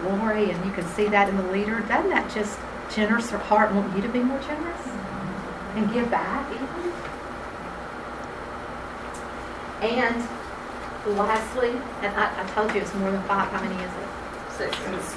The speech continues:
Speaker 1: Okay. Well, I'll try to stop on this one. There's really two more, but that's okay.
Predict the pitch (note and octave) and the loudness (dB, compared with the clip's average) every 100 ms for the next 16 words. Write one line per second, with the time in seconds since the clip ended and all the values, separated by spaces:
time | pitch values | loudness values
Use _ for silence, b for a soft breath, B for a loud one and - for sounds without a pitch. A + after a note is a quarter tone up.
0 | - A#4 A4+ F#3 F#3 - A3+ G#3 A3+ - | 6 8 8 4 0 -2 2 4 4 4
1 | G3+ G3+ F#3 F3 E3+ F3 D4+ F#4+ G#4 G#4 | 2 2 0 0 0 0 0 4 6 6
2 | D#4 - - F#3+ F3 E3+ - - D#3 - | 6 4 2 -2 0 0 -2 0 0 2
3 | A#3+ A3+ D#4 E4+ - F#4+ - | 2 4 4 2 0 0 0